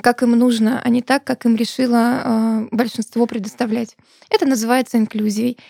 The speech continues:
Инклюзивное общество может быть очень разным, и ценности инклюзивного общества — это очень сложная, большая парадигма. Я не могу сказать, что какое-то из обществ в мире является полностью инклюзивным, но это ценность, к которой мы все стремимся.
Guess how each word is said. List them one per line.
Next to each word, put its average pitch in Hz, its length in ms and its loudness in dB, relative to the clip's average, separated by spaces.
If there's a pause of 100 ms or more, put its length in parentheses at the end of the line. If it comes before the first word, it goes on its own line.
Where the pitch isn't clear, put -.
(120)
Инклюзивное 254 520 2
общество - 340 -2
может 226 260 0
быть 226 140 -6
очень 233 280 2
разным, 311 520 2
и 233 300 0
ценности 233 460 2
инклюзивного 220 580 2
общества — - 340 -6
это 240 160 0
очень - 200 -2
сложная, 220 460 2
большая 214 400 -2
парадигма. 220 640 2 (720)
Я 233 140 2
не 262 100 2
могу 262 220 2
сказать, 220 340 0
что 214 260 0
какое-то 233 500 0
из 220 160 2
обществ 220 340 -4
в 214 60 -4
мире 220 260 4
является 208 460 -4
полностью 226 440 -2
инклюзивным, 240 640 0
но 233 120 2
это 233 140 -6
ценность, 302 420 -6
к - 20 -12
которой 247 280 -2
мы 240 120 4
все - 160 -10
стремимся. 233 600 -2